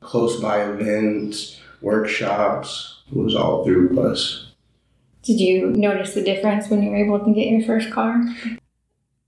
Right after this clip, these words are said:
Speaker 1: Yeah, I didn't get my first car until my senior year, so it's a completely different world.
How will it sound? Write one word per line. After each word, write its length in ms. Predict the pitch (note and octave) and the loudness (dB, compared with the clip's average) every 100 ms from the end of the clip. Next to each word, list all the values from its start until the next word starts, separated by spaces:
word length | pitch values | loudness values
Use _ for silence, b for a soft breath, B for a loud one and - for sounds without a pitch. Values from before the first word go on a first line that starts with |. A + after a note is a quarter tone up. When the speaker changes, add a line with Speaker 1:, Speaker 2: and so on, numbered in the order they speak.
| - | -12
Speaker 1:
Yeah, 440 | C3 B2+ G#2+ G2+ C#3+ | -4 -2 -2 -4 -2
I 100 | E3 | 0
didn't 180 | F3 | 0
get 140 | D3+ D3 | 0 0
my 120 | C3+ | -2
first 420 | C#3 C3+ - - | -2 -4 -4 -8
car 300 | - A#2+ A#2 | -4 0 0
until 200 | A2+ A#2+ | -2 0
my 160 | A2 G2+ | 0 0
senior 400 | A2 A#2+ A2+ G2+ | 0 2 2 2
year, 680 | G2 G2 G2 - - - - | 0 0 0 -2 -4 -12 -18
so 540 | - G#2+ G2+ G2 - - | -8 -2 0 0 -4 -8
it's 160 | - | -14
a 20 | - | -4
completely 480 | C3 C3 G2+ - | 0 2 4 4
different 340 | - - - - | 2 0 -2 0
world. 360 | - - - | 0 0 -4